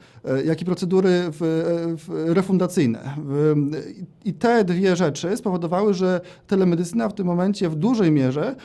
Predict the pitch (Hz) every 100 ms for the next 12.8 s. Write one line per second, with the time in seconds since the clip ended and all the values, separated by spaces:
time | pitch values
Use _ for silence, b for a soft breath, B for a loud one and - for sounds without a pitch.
0 | B 175 - 214 220 233 202 185 170 175
1 | 190 190 170 165 165 185 175 - 226 165
2 | 139 123 113 - - b b - 170 -
3 | 220 208 202 - - 240 359 233 147 135
4 | 151 220 262 - 196 170 185 220 208 185
5 | 170 - - 226 196 156 147 180 175 -
6 | 127 127 B - 190 202 170 151 147 143
7 | 131 156 254 320 B B - 214 240 185
8 | 196 196 208 214 208 - 233 220 151 131
9 | 131 123 127 - - - - - - -
10 | 143 147 160 165 160 156 165 170 170 165
11 | 165 151 185 175 185 220 233 - 175 160
12 | 180 190 170 180 226 214 185 170